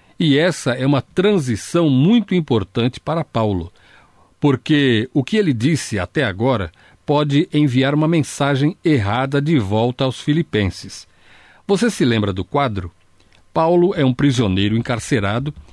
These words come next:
em algum tipo de apartamento em Roma, acorrentado a um soldado romano.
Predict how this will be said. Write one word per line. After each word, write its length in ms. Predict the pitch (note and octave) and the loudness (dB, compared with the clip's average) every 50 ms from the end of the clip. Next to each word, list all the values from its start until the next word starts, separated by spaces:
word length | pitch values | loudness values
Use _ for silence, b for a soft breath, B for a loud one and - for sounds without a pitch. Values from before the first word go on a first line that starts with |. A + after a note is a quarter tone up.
| b b | b b
em 180 | C#3+ C#3+ D3 | 0 2 2
algum 320 | C#3+ B2+ A#2+ A2+ C#3+ F#3 F3 | 4 2 2 2 2 0 0
tipo 320 | - - - D#3 - - | 0 -2 -4 -4 -4 -4
de 100 | C3 A#2+ | -4 -4
apartamento 720 | A2+ G2+ - C#3+ C#3+ C3+ - B2+ G#2+ G2+ G2+ G#2+ A#2+ - D3+ | -4 -4 -4 -4 -4 -4 -2 -4 -2 -2 -2 -2 -2 -2 0
em 40 | D#3+ | 0
Roma, 440 | C3 G#2 A2 A#2 G#2+ G2 F#2 E2+ E2+ _ _ _ _ _ b b b b b b b | 2 2 2 0 0 0 -2 -6 -10 _ _ _ _ _ b b b b b b b
acorrentado 960 | - - - - F3+ C#3+ D3 C#3+ A#2 G2+ - - C#3 D3+ D#3 D#3 D3 C3 A#2+ | -6 -4 -2 0 2 2 2 2 2 0 -2 -4 -2 -2 0 0 0 0 0
a 60 | A#2 | 0
um 140 | A#2 A#2+ A#2+ | 0 0 -2
soldado 640 | - - - F3 D3+ A#2+ G#2 F#2+ A2+ A#2 B2 B2+ C3+ | -2 -2 -2 0 0 0 0 -2 -2 -2 0 0 0
romano. 520 | A#2 D3 D3 A#2+ A2 A2 G#2+ G2 F2 - | 2 2 4 4 2 2 0 0 -2 -6